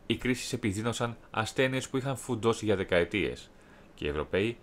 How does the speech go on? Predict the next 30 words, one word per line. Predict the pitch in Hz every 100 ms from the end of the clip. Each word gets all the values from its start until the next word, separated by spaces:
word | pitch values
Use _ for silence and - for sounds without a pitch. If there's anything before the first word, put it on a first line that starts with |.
| -
ανάμεσά | - 98 110 107 123
τους | -
και | -
οι | 127 76
Έλληνες, | 87 98 104
κινδυνεύουν | - 120 120 120 110
σοβαρά | 135 113 98 104
πιο | - - 113
πολύ | 98 87 76
από | - -
ποτέ. | 73 85 64 - - - - - - - - - - - - -
Την | 85 87
ίδια | 95 98
περίοδο | 95 98 113 87
στη | 87 90
χώρα | 101 107
μας, | 113 117 - -
ο | 101
καφές | - 98 127 127 - -
και | -
το | 82
εθνικό | 71 - 80 104
δεκατιανό, | 107 - 104 101 113 101 - -
το | 76
σουβλάκι, | 85 85 101 - 98 - - - -
καλπάζουν | 104 101 131 135 135 -
άνω | 120 131
των | 131 117
τεσσάρων | 110 110 110 101
ευρώ, | 85 95 78